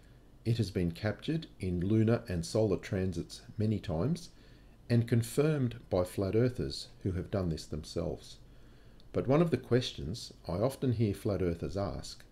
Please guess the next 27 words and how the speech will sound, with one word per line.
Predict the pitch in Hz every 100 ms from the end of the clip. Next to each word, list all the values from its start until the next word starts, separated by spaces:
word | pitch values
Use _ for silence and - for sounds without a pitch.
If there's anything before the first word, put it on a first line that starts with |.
| - - - -
if | 95 -
there | 98
are | 85
so | - 123 156
many | 147 113
satellites | - 101 101 85 73 -
up | 120 -
there, | 73 71 - - - - - - 73
why | 98 104
can't | - 92 82
we | 82 80
see | - 85
more? | 82 98 92 - - - - - - - - - - - - - - -
And | 110 104
the |
simple | - 156 160 110
answer | 95 104 -
to | - 80
that | 104 95 -
is | 92 80 -
yes, | - 110 117 -
you | 82
can | - 123 135 80 -
see | - 90
plenty | 82 - 127 131
of | 80
satellites | - 80 69 62 60 -